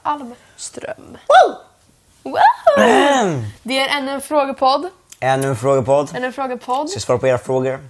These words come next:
Speaker 1: Det ska vi göra. Ni har ställt dem på våra sociala medier.
Speaker 2: Ja.
Speaker 1: Yes.
Speaker 2: Ja.
Speaker 1: Ja.
Speaker 2: Ja.
Speaker 1: Ska vi ta veckans musiktips?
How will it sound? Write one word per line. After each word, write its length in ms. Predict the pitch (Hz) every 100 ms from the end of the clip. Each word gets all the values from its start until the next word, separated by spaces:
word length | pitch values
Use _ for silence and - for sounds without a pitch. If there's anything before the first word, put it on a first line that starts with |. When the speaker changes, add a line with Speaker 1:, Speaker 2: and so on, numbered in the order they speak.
| -
Speaker 1:
Det 120 | 240
ska 120 | -
vi 60 | 262
göra. 320 | 269 247 262
Ni 140 | 254
har 80 | 247
ställt 260 | 247 247 247
dem 120 | 277
på 60 | 254
våra 300 | 254 240 233
sociala 480 | 240 - 262 247
medier. 500 | 254 254 247 262 311 403 -
Speaker 2:
Ja. 260 | 104 110 - - _
Speaker 1:
Yes. 500 | 247 262 339 - - _ _ _ _ _ _ _ _ _ _
Speaker 2:
Ja. 200 | _ 117 - -
Speaker 1:
Ja. 200 | - 262 370 - -
Speaker 2:
Ja. 100 | -
Speaker 1:
Ska 160 | 277
vi 100 | 262
ta 180 | 262 254
veckans 360 | 247 247 240 233
musiktips? 600 | 247 254 - 349 -